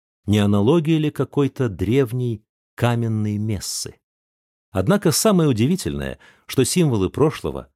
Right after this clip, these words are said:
врываются в нашу современную жизнь, и через них каждому открывается та бесконечная историческая перспектива, что ведет вглубь веков. Неподалеку от дома музея Гете в Веймаре,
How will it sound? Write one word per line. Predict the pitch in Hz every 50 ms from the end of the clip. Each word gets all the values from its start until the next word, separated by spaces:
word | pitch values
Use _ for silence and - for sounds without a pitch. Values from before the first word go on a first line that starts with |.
| _ _ _ _ _ -
врываются | - 95 120 139 123 151 185 190 185 165 - - 147 131
в | 95 101
нашу | 117 143 127 - 131
современную | - - - 120 95 92 104 95 92 104 123 131 127 117 104 95 90 87 76
жизнь, | 78 107 160 175 151 127 113 - _ _ _
и | - 113 117
через | 110 - 131 107 104 87 78 -
них | 87 95 143 160 139 - - - _ _ _ _ _ _ _ -
каждому | - 104 117 147 160 135 127 131 135 131 123 117
открывается | 101 - - - 87 78 76 101 127 127 123 - - - 104
та | 101 - - 104
бесконечная | 85 73 87 90 - - - - 95 82 85 110 156 160 - - - 139 131 127
историческая | 110 - - - 87 85 82 - - 85 - - - 80 76
перспектива, | - 76 69 - - - - - - - 120 143 127 131 123 117 - _ _ _ _ _ _ _
что | - - - 104
ведет | 80 69 73 64 69 87 117 135 - - - _ _ _
вглубь | - 76 76 82 87 87 95 95 -
веков. | 85 82 73 - - 67 - - - - _ _ _ _ _ _ _ _ _ _ _ _ _ _ _ _ _
Неподалеку | - 92 101 110 104 131 120 120 123 123 143 143 - 139
от | 131 120 98 95
дома | 135 131 120 117
музея | 113 113 110 92 87 120 120 110 104 95
Гете | 80 98 127 127 - - 98
в | 80
Веймаре, | 71 80 117 147 147 113 87 71 65 64 -